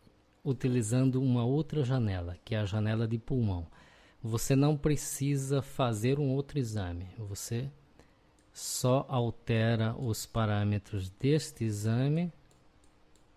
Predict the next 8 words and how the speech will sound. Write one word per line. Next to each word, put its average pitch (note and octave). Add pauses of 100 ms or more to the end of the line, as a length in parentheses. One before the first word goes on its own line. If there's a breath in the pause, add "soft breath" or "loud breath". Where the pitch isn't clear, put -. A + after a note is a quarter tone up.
(3250)
Dessa A2+
forma, C3+ (140)
você B2+ (380)
faz A#2
a A#2
janela A2+
de A2+
pulmão. G#2